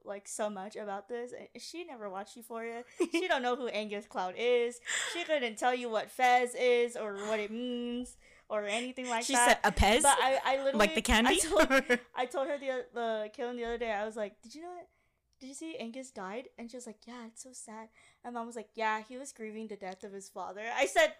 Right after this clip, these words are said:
Speaker 1: "Mom, <laughs> I didn't know
Speaker 2: <laughs>
Speaker 1: that."
Speaker 2: Yeah,
Speaker 1: I
Speaker 2: 'cause
Speaker 1: said,
Speaker 2: at,
Speaker 1: "You
Speaker 2: at
Speaker 1: know him?"
Speaker 2: first, they were saying that it might have been, like, a possible overdose, but then found out
Speaker 1: Carlos said it
Speaker 2: after
Speaker 1: was,
Speaker 2: the
Speaker 1: like,
Speaker 2: fact.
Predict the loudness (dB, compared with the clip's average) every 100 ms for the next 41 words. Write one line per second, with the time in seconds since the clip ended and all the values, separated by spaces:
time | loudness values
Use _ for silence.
0 | _ _ _ -6 4 6 6 2 -12 _
1 | _ _ _ 4 8 10 10 10 10 10
2 | 10 8 6 6 6 4 0 -6 0 6
3 | 6 6 6 6 6 4 4 4 4 4
4 | 4 4 0 -4 -8 -12 -14 0 4 6
5 | 4 4 2 2 4 4 6 6 2 -2
6 | _ -6 -4 0 2 2 0 2 2 2
7 | 0 -2 -8 -8 -6 -6 -6 -8 -8 -6
8 | -6 -6 -12 -14 -14 -12 -10 -6 -6 -6
9 | -6 -4 -2 -4 -6 -10 _ _ _ -4
10 | -4 -2 -4 -2 -2 -2 -2 -4 -2 -4
11 | -6